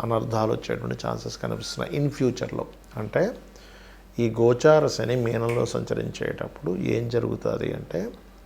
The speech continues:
ఫ్యూచర్లో ఇప్పటి వరకు ప-, పడుతున్నటువంటి లైఫ్ స్టైల్ మార్పులు జరుగుతూ వచ్చాయి చూసారా,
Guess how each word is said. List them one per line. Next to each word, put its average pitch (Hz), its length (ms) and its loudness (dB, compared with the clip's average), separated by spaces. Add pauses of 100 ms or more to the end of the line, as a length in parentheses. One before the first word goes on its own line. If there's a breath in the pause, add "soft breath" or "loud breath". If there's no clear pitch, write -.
(760 loud breath)
ఫ్యూచర్లో 151 920 4 (300)
ఇప్పటి 127 260 2
వరకు 127 440 6 (120)
ప-, 127 160 4 (120)
పడుతున్నటువంటి 117 640 -2
లైఫ్ 117 180 2
స్టైల్ 117 240 0 (140)
మార్పులు 117 440 -2
జరుగుతూ 120 280 0
వచ్చాయి - 320 -4
చూసారా, - 340 -6